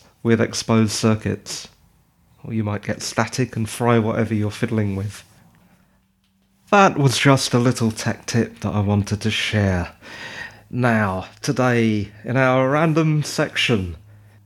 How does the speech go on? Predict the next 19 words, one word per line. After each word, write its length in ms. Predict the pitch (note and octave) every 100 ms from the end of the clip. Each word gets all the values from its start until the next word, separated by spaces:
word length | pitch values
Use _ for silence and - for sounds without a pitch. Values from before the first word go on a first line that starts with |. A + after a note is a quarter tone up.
| _ _ _ _ _ _ -
in 400 | D#3 C#3+ D3+ D3+
nineteen 540 | F#3 A3 A3+ - A3+
sixty-nine 1080 | G3+ - F3 - - - E3+ C#3+ B2+ B2 B2
today, 560 | A2+ D3+ A#2 A2 G#2+ - -
Neil 400 | C3+ D#3 D#3+ D#3
Armstrong 720 | - A#2+ A2+ - A2 A2 G#2 _ _ _ _ -
took 280 | B2 -
his 300 | - A#2 A2+
first 280 | - A2 G#2+
steps 360 | - G#2 - A2
on 100 | G2+
the 60 |
moon. 340 | G2+ G#2 F#2 F#2 _ _ _ _ _ _ - - -
They 160 | -
print 580 | C4+ - A#3 A3 A3 - -
and 160 | B2
announce 560 | A#2 B2 D3 D3 - -
this 260 | E3 E3
tidbit 560 | - A#2 - - G#2+